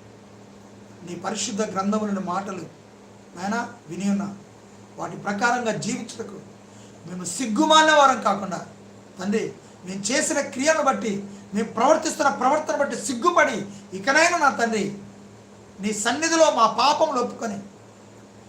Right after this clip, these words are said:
మేము నీతి గల వారమై మేల్కొని తండ్రి పాపం చేయకుండా పరలోకములో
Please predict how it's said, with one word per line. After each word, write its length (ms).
మేము 200
నీతి 340
గల 80
వారమై 460
మేల్కొని 500
తండ్రి 380
పాపం 340
చేయకుండా 600
పరలోకములో 840